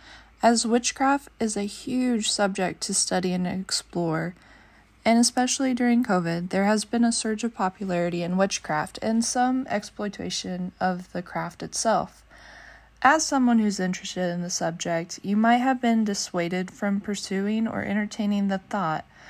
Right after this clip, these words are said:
based on seeing very rigid aesthetics, tools, and possibly even rude gatekeeping of witchcraft across social media.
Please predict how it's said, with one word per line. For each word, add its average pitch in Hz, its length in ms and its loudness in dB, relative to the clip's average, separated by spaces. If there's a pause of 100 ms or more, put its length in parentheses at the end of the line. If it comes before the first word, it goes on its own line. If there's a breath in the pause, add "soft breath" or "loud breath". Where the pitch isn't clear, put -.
(300 loud breath)
based 233 340 0
on 214 360 2
seeing 196 420 0
very 175 280 -2
rigid 170 420 -6
aesthetics, 277 1080 2 (100)
tools, 269 760 2
and 214 200 0
possibly - 580 -4
even 196 380 0
rude 185 260 -2
gatekeeping 175 800 -4
of 180 240 4
witchcraft - 720 -2
across 180 380 -4
social 180 360 -6
media. 208 460 0